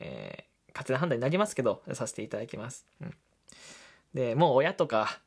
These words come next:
えー、お世話になってる方とかにはもう相談して、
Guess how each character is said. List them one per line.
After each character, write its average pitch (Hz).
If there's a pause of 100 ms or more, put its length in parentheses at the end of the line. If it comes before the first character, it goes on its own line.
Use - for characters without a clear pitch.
(120)
え 117
ー、 -
お 113
世 147
話 -
に -
な 131
っ -
て 110
る 104
方 107
と -
か 90
に 85
は 80
も 90
う -
相 113
談 107
し -
て、 -